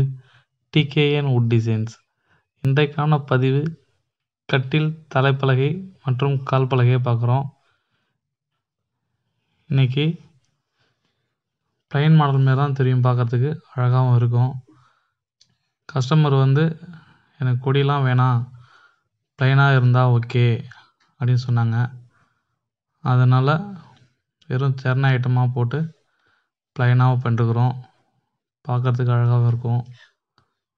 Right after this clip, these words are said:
இது நீங்க பார்க்கறது வந்து தலைமேட்டு பலகை மாடலு. நம்ம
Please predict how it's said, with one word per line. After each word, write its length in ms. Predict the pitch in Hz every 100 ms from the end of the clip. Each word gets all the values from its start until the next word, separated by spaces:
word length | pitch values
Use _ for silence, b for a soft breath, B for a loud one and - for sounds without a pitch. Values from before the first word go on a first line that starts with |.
| _ _ _ _ _ _ -
இது 240 | 135 127 131
நீங்க 180 | 127 127
பார்க்கறது 400 | 127 131 127 123
வந்து 240 | 123 123 185 - _ _
தலைமேட்டு 400 | - 131 135 123
பலகை 320 | 120 117 117 123
மாடலு. 380 | 117 113 117 120 - _ _ _ _ _ _ _ _ _ _ _ _ _ _ _ _ _ _ _ -
நம்ம 180 | 131